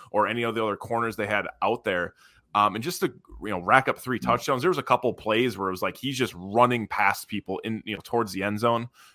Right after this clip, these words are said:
Speaker 1: Um, and I think that was a huge turning point. I've said this multiple times. I think that was a huge turning point with the way that offense ran. Not only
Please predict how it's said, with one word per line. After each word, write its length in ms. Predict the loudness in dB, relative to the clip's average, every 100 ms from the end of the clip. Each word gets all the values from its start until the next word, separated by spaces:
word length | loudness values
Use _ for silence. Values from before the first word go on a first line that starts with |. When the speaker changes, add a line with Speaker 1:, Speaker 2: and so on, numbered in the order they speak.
| _
Speaker 1:
Um, 260 | 4 6 4
and 60 | 0
I 40 |
think 180 | -2 2
that 260 | 2 2
was 360 | 0 2 2 0
a 60 | -8
huge 760 | -12 -14 -8 -6 -6 -10 -14
turning 380 | -2 0 0 -4
point. 260 | -6 -4
I've 80 | -4
said 100 | -4
this 100 | -2
multiple 300 | 0 0 -2
times. 240 | -6 -6 -6
I 40 |
think 180 | -8 -4
that 80 | -6
was 120 | -6
a 40 |
huge 300 | -4 -4 -2
turning 260 | -2 -2 -2
point 240 | -2 -2
with 100 | -4
the 80 | 0
way 100 | 0
that 120 | 2 4
offense 400 | 2 2 -4 -2
ran. 260 | 0 2 2
Not 140 | 2
only 320 | 2 0 -4